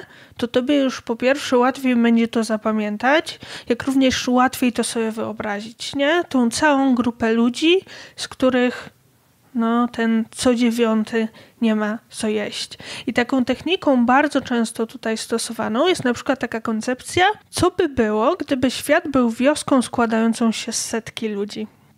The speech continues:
Czyli tak naprawdę mówimy o statystykach demograficznych, no nie? Sto procent populacji ludzkości, ta wioska składająca się z setki ludzi.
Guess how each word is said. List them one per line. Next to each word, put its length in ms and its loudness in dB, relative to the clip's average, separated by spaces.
Czyli 560 2
tak 220 0
naprawdę 720 2
mówimy 480 0
o 120 0
statystykach 840 -2
demograficznych, 1120 0
no 80 -2
nie? 280 2
Sto 420 2
procent 560 2
populacji 640 -2
ludzkości, 600 -4
ta 160 0
wioska 460 2
składająca 680 0
się 160 -4
z 100 -6
setki 380 -6
ludzi. 360 -6